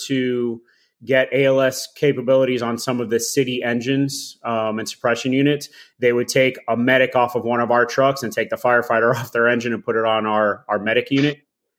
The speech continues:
And, uh, our medic would ride as the, in the firefighter spot, which obviously caused a little, uh, a friction to say the least. But, um,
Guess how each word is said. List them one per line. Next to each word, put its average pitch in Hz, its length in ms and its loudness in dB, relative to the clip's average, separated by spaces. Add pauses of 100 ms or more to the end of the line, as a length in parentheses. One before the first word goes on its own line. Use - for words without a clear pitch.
(140)
And, 110 220 2
uh, 110 320 2
our 123 160 4
medic 120 400 2
would 110 140 0
ride 113 360 2
as 101 120 -6
the, 107 120 -6 (120)
in 120 80 -4
the 110 80 -4
firefighter 113 520 0
spot, 110 460 -2
which 110 200 -2
obviously 113 360 0
caused 107 320 -2
a 107 60 -4
little, 104 320 -2
uh, 101 320 -2 (480)
a 107 80 -2
friction 139 420 0
to 113 80 -4
say 120 220 2
the 110 80 2
least. 110 420 -4
But, 101 160 -6
um, 101 360 -4